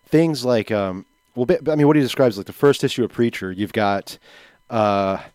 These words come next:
a war in heaven, um, a baby god, a vampire from Scotland, um, a badass hit woman. Uh, you've, you, you know, you've got all these, pretty much everybody in the town dies. You got all this stuff that happens in the very first issue,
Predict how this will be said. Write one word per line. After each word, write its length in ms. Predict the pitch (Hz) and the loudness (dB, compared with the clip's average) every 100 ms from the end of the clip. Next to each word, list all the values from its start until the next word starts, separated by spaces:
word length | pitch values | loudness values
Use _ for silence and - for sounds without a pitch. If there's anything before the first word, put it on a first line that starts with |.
| _ _ _ _ _ _ | _ _ _ _ _ _
a 60 | 127 | -8
war 340 | 98 123 143 | 0 2 2
in 60 | 139 | 0
heaven, 760 | 113 127 120 123 120 120 123 - | 0 0 2 0 0 -2 -4 -4
um, 640 | 104 98 95 95 95 85 _ _ _ _ _ _ _ | -4 -2 -2 -2 -6 -10 _ _ _ _ _ _ _
a 80 | 107 | -8
baby 360 | 90 120 127 | -2 0 0
god, 720 | 120 107 110 110 110 110 107 110 | -2 0 0 0 0 -2 -2 -6
a 140 | 101 90 | -8 -4
vampire 440 | 113 127 139 135 | -2 -2 0 -2
from 160 | - 110 | -4 -12
Scotland, 760 | - 107 107 107 107 107 104 - _ _ _ - | -4 -2 -2 -6 -6 -6 -10 -18 _ _ _ -6
um, 400 | 107 98 95 95 | -4 -2 -4 -8
a 100 | 98 | -10
badass 540 | 110 117 123 113 - - | -4 -2 -2 -4 -8 -16
hit 240 | - 127 117 | -4 -2 -2
woman. 520 | 110 107 107 107 107 | -2 -2 -2 -4 -6
Uh, 320 | 101 101 98 - | -4 -2 -2 -4
you've, 260 | 120 113 120 - | -2 -2 -4 -4
you, 200 | 120 117 | -2 -2
you 160 | 123 110 | -4 -4
know, 80 | 104 | -2
you've 160 | 104 | -2
got 160 | - 110 | -2 0
all 180 | 113 147 | 2 2
these, 240 | 143 - - - | 0 -8 -14 -8
pretty 140 | 147 | -4
much 120 | 120 | -2
everybody 320 | 123 147 143 | 0 0 2
in 80 | 143 | 2
the 60 | 123 | -2
town 300 | - 117 107 | -2 -2 0
dies. 600 | 107 104 104 107 104 - | 0 0 0 0 -2 -4
You 80 | 107 | -4
got 60 | |
all 160 | 107 160 | 0 2
this 120 | 156 | 0
stuff 180 | - 135 | 0 0
that 80 | 107 | 0
happens 260 | 117 104 | -4 -6
in 60 | 104 | -10
the 60 | |
very 300 | 82 107 160 | -4 0 2
first 280 | 156 143 - | 2 0 2
issue, 400 | 131 - 90 82 | -2 -2 -6 -10